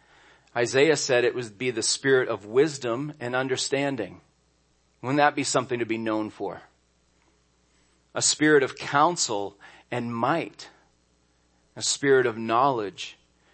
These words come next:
and the fear of the Lord. Th-, that was promised to rest on Christ, demonstrated to us on this earth, recorded for us.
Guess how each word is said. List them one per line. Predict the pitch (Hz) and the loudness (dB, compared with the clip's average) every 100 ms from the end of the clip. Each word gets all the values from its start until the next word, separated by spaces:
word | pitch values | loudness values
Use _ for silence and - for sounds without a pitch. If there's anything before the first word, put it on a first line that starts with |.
| _ _ - | _ _ -6
and | 123 127 135 | -2 -2 -4
the | |
fear | 120 - 123 98 90 101 - - | -8 -8 -4 -2 -4 -8 -20 -16
of | 104 | -14
the | 98 | -10
Lord. | 95 98 92 87 - _ _ _ _ _ _ _ _ | -6 -6 -6 -10 -20 _ _ _ _ _ _ _ _
Th-, | 123 131 | -4 2
that | 143 151 | 4 4
was | 156 | 2
promised | - - 175 196 220 185 - | -4 2 6 6 4 -2 0
to | 160 | 0
rest | 143 151 180 - 190 | 4 4 4 2 2
on | 180 190 | 2 0
Christ, | - 139 131 151 - - - 120 | 0 2 4 2 -4 -18 -18 0
demonstrated | 156 160 190 190 196 190 190 151 | 2 2 2 0 2 4 4 2
to | 175 170 170 | 2 2 4
us | 139 156 - - | 4 4 2 -2
on | 131 139 151 | 2 2 2
this | 147 - | -2 -2
earth, | 131 131 135 | 0 2 0
recorded | 123 123 - 156 185 180 127 | -4 -6 -4 0 0 0 -4
for | 117 113 | -2 0
us. | 120 | 0